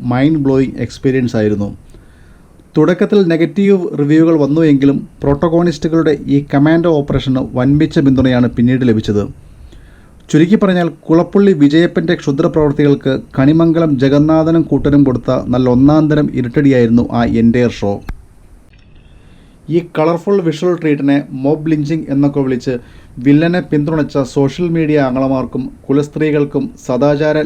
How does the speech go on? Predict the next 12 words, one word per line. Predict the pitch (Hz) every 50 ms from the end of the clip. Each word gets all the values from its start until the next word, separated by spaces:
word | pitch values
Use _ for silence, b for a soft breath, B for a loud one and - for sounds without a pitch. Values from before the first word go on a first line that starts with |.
| 139 131
ലൈംഗിക | 131 131 135 135 135 147 147 143
ദാരിദ്ര്യ | 139 120 127 127 131 143 139 139 - 143 143 143
കേസരിമാർക്കും | 139 131 123 - 147 143 147 147 147 147 143 147 143
കൂടിയുള്ള | 135 139 135 135 135 123 123 120 120 120 B B B B B -
ഒരു | 127 131 131 127 -
താക്കീത് | 131 127 127 127 - 156 160 156
കൂടിയായിരുന്നു | 147 151 156 147 139 131 123 120 117 123 120 117 - -
ഈ | 123 131 135
ത്രീ | 123 - - 127 135 135
ദ | 139 143
പീപ്പിൾസ് | - - 131 127 123 - 139 127 120 117 - -
ഷോ. | 113 104